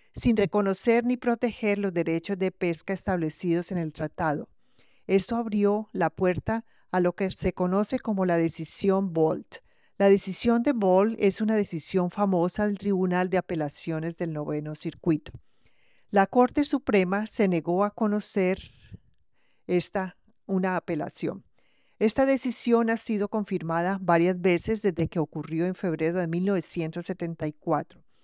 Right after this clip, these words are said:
Una consecuencia tangible de que se produjo debido a la decisión Bolt fue que las tribus de la Cuenca de Colombia,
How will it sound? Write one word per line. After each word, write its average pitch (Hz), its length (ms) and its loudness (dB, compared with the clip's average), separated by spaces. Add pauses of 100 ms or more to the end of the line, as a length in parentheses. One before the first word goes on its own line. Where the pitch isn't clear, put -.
(400)
Una 254 240 6
consecuencia 214 720 2
tangible 180 760 -2
de 185 140 -2
que 175 140 -2
se 175 160 -4
produjo 170 720 -2 (460)
debido 190 500 2
a 202 80 4
la 185 100 4
decisión 175 680 -2 (160)
Bolt 180 720 0 (400)
fue 233 340 4 (420)
que 226 380 -4 (480)
las 175 340 2
tribus 240 460 4
de 240 80 0
la 233 140 4
Cuenca 196 500 2
de 208 100 2
Colombia, 185 640 0